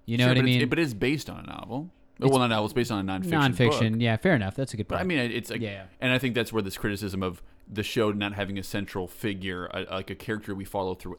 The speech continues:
Speaker 2: every episode, can be something of a detriment. We don't grow with, we grow with the company, but not necessarily with a single figure who
Speaker 1: And
Speaker 2: we
Speaker 1: I think
Speaker 2: can
Speaker 1: that's,
Speaker 2: identify with.
Speaker 1: but you know what else didn't have a central character? I mean,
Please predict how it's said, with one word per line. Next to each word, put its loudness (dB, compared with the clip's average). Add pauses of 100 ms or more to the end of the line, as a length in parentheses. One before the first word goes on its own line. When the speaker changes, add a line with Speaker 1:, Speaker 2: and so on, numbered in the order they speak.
Speaker 2:
every -4
episode, -6 (560)
can 0
be 0
something -4
of 0
a -2
detriment. -4
We -4
don't -2
grow 0
with, -4
we -2
grow 2
with 0 (200)
the -2
company, -4
but -6
not -4
necessarily -6
with -8
a -10
single -6
figure -4
who -4
Speaker 1:
And 6
Speaker 2:
we 10
Speaker 1:
I 10
think 4
Speaker 2:
can 8
Speaker 1:
that's, 2
Speaker 2:
identify -2
with. -12
Speaker 1:
but 6
you 6
know 12
what 10
else 6
didn't 4
have 4
a -2
central 2
character? 2
I 0
mean, 6